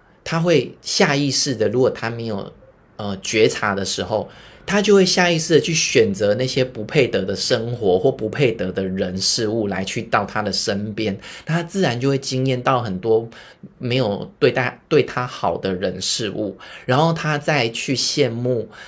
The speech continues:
那些有被关心的人。诶，这个循环大家仔细推敲一下之后，会发现好像不是别人的问题哦，好像是这个当事人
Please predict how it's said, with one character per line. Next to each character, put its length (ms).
那 240
些 480
有 200
被 180
关 240
心 220
的 100
人。 260
诶， 200
这 160
个 160
循 340
环 260
大 120
家 300
仔 200
细 220
推 220
敲 300
一 40
下 260
之 160
后， 300
会 200
发 260
现 360
好 260
像 800
不 220
是 400
别 200
人 100
的 80
问 220
题 200
哦， 280
好 240
像 280
是 320
这 240
个 120
当 240
事 220
人 320